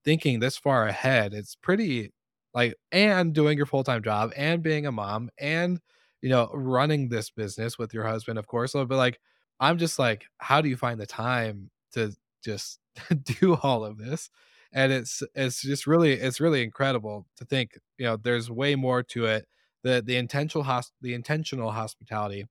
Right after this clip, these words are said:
for me is kind of the, I guess, standard that we talk about, but we don't see as often. So just to hear all this and the thoughtful,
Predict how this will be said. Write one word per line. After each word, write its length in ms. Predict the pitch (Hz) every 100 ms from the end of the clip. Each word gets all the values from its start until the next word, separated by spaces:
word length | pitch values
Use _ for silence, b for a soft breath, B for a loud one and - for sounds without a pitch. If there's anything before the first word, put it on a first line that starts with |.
| _ _ _ _ _ _
for 120 | - 113
me 460 | 120 123 107 98 _ -
is 360 | 123 117 104 -
kind 240 | 120 117
of 120 | 107
the, 360 | 113 107 104 98 - _ _ -
I 80 | 120
guess, 300 | 120 117 -
standard 800 | - - 120 120 117 107 107 107 _ _
that 320 | 110 104 101 - _ _
we 100 | 117
talk 380 | - 135 127 131
about, 320 | 107 101 98
but 100 | -
we 80 | 113
don't 180 | 123 120
see 200 | - 117
as 120 | 107 -
often. 520 | 107 110 - 78 _ _ _ _ _
So 560 | - 123 117 107 104 _ _
just 220 | - 135
to 80 | 135
hear 260 | - 123 120
all 180 | 113 104
this 240 | 107 -
and 120 | 104
the 80 | 95
thoughtful, 640 | - 113 95 _ - 110